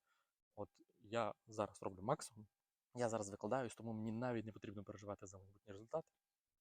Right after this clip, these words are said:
Через те, що я зараз викладаюсь, і я розумію, що ці результати будуть хорошими, тому що я відкладаюсь зараз.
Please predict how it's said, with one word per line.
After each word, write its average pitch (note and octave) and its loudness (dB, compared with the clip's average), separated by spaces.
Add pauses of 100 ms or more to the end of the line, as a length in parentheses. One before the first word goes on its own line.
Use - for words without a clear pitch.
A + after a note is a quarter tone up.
(240)
Через - -14
те, B2+ 0
що - -4
я A2+ 6
зараз G#2+ 4
викладаюсь, G2+ 0
і G#2+ -6
я G#2 0
розумію, G#2+ -6
що - -12
ці - -6
результати G2+ -4
будуть G2 -12
хорошими, - 0
тому G2+ -14
що - -10
я G#2+ 2
відкладаюсь G2 -6
зараз. G2 -2